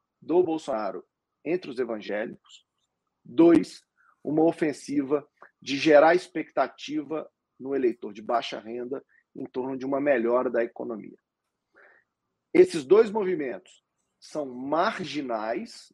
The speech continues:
no sentido do efeito produzido, mas são suficientes pra ajustar o jogo. Repito, Lula continua estável. Então, de onde tá vindo esse voto, esse um ponto a mais que o Bolsonaro vem acumulando desde maio?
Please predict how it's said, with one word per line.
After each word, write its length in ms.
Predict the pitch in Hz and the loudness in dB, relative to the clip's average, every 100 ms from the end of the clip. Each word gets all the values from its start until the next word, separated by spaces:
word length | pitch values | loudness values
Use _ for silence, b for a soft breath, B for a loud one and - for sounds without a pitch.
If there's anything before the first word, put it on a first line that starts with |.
| - | -18
no 60 | |
sentido 320 | - 123 123 | -16 -14 -14
do 180 | 117 117 | -6 -2
efeito 480 | 101 - 139 165 - | -2 -4 -6 -6 -6
produzido, 640 | 127 123 107 90 120 - _ _ _ _ _ | -4 -4 -4 -8 -8 -8 _ _ _ _ _
mas 280 | 226 180 180 | 4 4 4
são 200 | - 143 | 0 -4
suficientes 720 | - 151 - - 180 180 - | -6 -12 -12 -4 -2 -2 -6
pra 260 | - 175 - - _ - | -6 -4 -4 -8 _ -4
ajustar 600 | 190 180 185 - - 165 | -2 -2 -6 -2 2 4
o 100 | 202 | 4
jogo. 420 | 156 107 - _ _ _ _ _ _ | 0 -2 -4 _ _ _ _ _ _
Repito, 580 | - 185 180 127 - - _ _ _ - | -6 -4 0 -2 -2 -16 _ _ _ -6
Lula 300 | 131 156 151 | 0 0 0
continua 400 | 139 - 139 190 | -6 -8 -6 -6
estável. 500 | - 151 113 107 113 | -2 2 2 0 -8
Então, 200 | 123 175 | -6 -4
de 100 | 202 | -2
onde 160 | 220 | -2
tá 140 | 202 170 | 0 0
vindo 200 | 147 135 | 0 -6
esse 200 | - 117 | -8 -8
voto, 380 | 101 95 - | -4 -4 -4
esse 200 | - - | -10 -8
um 100 | 143 | -8
ponto 400 | 156 - 139 135 | -6 -2 -2 2
a 80 | 123 | 0
mais 440 | 110 120 123 - - _ _ _ - | 2 2 0 -2 -12 _ _ _ -10
que 100 | 131 | -2
o 20 | |
Bolsonaro 560 | 127 131 135 120 120 | 0 0 0 0 0
vem 160 | 113 120 | -2 -4
acumulando 760 | 123 131 123 110 117 123 120 - _ _ _ - 104 | -4 -6 -6 -4 -4 -4 -8 -14 _ _ _ -10 -2
desde 320 | 143 123 131 | 0 0 -2
maio? 400 | 117 92 82 | -2 -4 -6